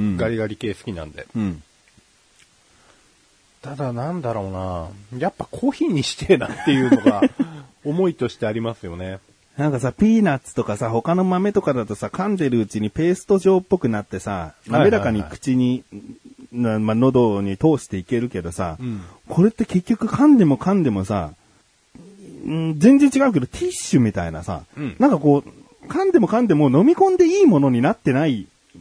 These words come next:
Speaker 1: ゃん。
Speaker 2: あー、そうですね。
Speaker 1: その違和感はあるのよ。
Speaker 2: うん。それがいい。
Speaker 1: それがいい
Speaker 2: ことになってます。
Speaker 1: わけじゃないんだけどね。
Speaker 2: うんうん。
Speaker 1: この形と、この風味が、
Speaker 2: うん。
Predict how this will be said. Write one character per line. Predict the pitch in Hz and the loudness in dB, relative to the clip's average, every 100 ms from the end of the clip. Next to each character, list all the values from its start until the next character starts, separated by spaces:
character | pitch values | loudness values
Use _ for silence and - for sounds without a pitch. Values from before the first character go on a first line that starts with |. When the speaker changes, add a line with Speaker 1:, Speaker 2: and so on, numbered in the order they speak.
| 82 90 | -18 -4
Speaker 1:
ゃ | |
ん。 | 143 147 131 120 | 0 2 2 0
Speaker 2:
あ | 104 | -4
ー、 | |
そ | - 165 | -4 0
う | |
で | |
す | 220 | 4
ね。 | |
Speaker 1:
そ | |
の | 302 320 233 170 196 | 4 2 -2 -8 0
違 | 233 | 2
和 | 285 | 4
感 | 285 165 | 2 0
は | 110 101 | 0 -2
あ | |
る | 110 | -4
の | 85 | -6
よ。 | 76 76 _ _ - | -10 -16 _ _ -8
Speaker 2:
う | |
ん。 | 123 98 73 _ _ _ _ _ _ _ _ | -6 -6 -12 _ _ _ _ _ _ _ _
そ | - | -4
れ | 214 | 0
が | 226 214 | 4 2
い | 196 _ _ _ _ - | 2 _ _ _ _ -4
い。 | 165 123 _ _ _ _ | -4 -4 _ _ _ _
Speaker 1:
そ | - - - | -8 -6 2
れ | 285 | 4
が | 277 | 6
い | |
い | 233 | 6
Speaker 2:
こ | 240 | 6
と | 254 | 6
に | - | 6
な | 226 | 4
っ | |
て | 208 101 | 2 0
ま | - | -2
す。 | |
Speaker 1:
わ | 196 208 | 2 0
け | 220 254 247 | 0 -2 0
じ | 208 | 2
ゃ | 254 | 2
な | 226 226 | 4 4
い | 226 | 4
ん | 226 | 4
だ | 185 | 2
け | 160 | 2
ど | 147 | 4
ね。 | 170 | 4
Speaker 2:
う | |
ん | 147 135 104 87 | 4 0 -2 -6
う | |
ん。 | |
Speaker 1:
こ | 87 220 | -2 2
の | 220 | 2
形 | 226 240 226 226 - 220 | 0 -2 -2 -2 -2 -2
と、 | - 220 185 107 101 | 4 6 6 4 -2
こ | 180 | 0
の | 185 | 2
風 | 180 196 190 | 2 4 4
味 | 190 185 | 4 2
が、 | 127 113 104 76 - _ _ - | 2 0 -2 -6 -14 _ _ -6
Speaker 2:
う | 180 | -2
ん。 | 143 | -2